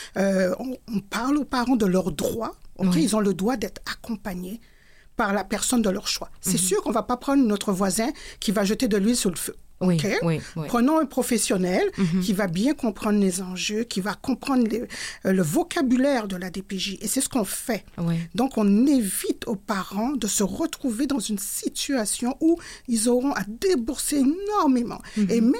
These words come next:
Speaker 1: s'il y a des, il y a un, il y a un avocat, mais nous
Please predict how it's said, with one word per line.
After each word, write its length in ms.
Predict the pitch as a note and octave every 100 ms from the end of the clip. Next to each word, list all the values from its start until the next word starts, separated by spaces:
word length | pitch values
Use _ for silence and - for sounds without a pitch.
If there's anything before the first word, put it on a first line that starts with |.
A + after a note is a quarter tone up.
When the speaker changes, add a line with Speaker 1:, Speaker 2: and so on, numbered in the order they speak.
| A#4+
Speaker 1:
s'il 220 | - E4
y 20 |
a 60 | D4
des, 160 | G#3+ -
il 80 | A3
y 40 |
a 80 | G3
un, 40 | -
il 80 | G#3
y 60 |
a 60 | G3+
un 360 | F#3 F#3+ G3 G3+
avocat, 420 | F#3 F#3+ F#3+ E4 - - - -
mais 140 | - B3+
nous 180 | C4+